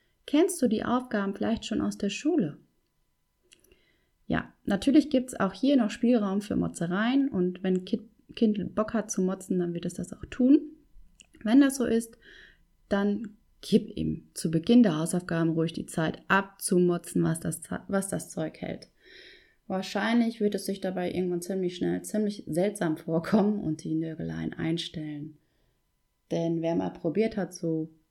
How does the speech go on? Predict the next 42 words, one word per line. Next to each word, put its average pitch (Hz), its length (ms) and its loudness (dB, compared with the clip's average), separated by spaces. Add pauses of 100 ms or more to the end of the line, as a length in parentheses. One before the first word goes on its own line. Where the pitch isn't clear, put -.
(140)
ins 165 300 -2
Nichts 185 380 2
hinein 165 440 2
zu 165 200 -2
meckern, 151 640 -2 (380)
der 165 140 0
wird 156 180 -4
irgendwann 151 320 -2
merken, 151 300 -2
wie 147 60 -4
komisch 151 340 0
sich 160 160 -6
das 143 180 -2
anhört 143 560 -2
und 151 280 0 (320)
häufig 147 360 -4
muss 135 200 -8
man 143 140 -8
dann 143 100 -6
sogar - 260 -6
lachen. 147 500 -6 (1200)
Durch 254 140 4
die 254 100 0
Frage 269 340 2
jedenfalls, 208 520 0
ob - 160 -6
dein 175 160 0
Kind 202 240 0
solche 185 340 -2
Aufgaben 175 400 -2
schon 156 260 -2
kennt, 254 440 2
ermutigst 240 800 4
du 220 60 0
es 202 180 -4
dazu, 185 340 -4
schon 185 240 -6
einmal 170 340 -4
über - 140 -6
den 151 140 -4
Sachverhalt - 440 -8
nachzudenken 247 720 0